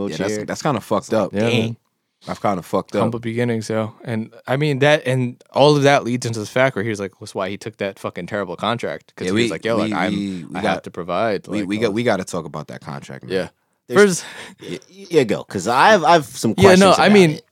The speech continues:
Speaker 3: uh, there's a lot of questions. One, we already know that basketball contracts back then weren't that wild, but he should have got it.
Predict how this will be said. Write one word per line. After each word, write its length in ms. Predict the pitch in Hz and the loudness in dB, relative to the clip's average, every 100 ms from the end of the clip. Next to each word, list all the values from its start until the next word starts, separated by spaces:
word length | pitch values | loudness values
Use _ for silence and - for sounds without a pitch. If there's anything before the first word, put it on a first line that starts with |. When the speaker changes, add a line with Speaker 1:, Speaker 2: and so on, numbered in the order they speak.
| _ | _
Speaker 3:
uh, 140 | 139 143 - | 0 0 -2
there's 160 | 151 165 | -2 2
a 40 | 202 | 6
lot 160 | 180 | 6
of 60 | 131 | 4
questions. 440 | 113 98 113 110 | 0 -2 -6 0
One, 200 | 147 202 | 2 4
we 100 | 190 160 | 6 6
already 220 | 151 127 | 6 2
know 240 | 117 120 | 2 2
that 160 | 113 98 | 2 0
basketball 320 | 92 98 113 | -2 -4 -4
contracts 420 | 110 107 110 101 | -2 0 0 -2
back 220 | 107 95 | -2 -2
then 220 | 104 101 90 | -2 -4 -2
weren't 240 | 95 - | -4 -4
that 180 | 110 - _ _ | -8 -8 _ _
wild, 520 | 90 98 147 196 - _ _ _ - | 0 4 6 4 0 _ _ _ -4
but 320 | 113 95 - | -2 -2 -4
he 140 | 110 | -8
should 180 | 104 101 | -4 -4
have 100 | 98 | -2
got 160 | 101 101 | -2 -2
it. 140 | 101 | -4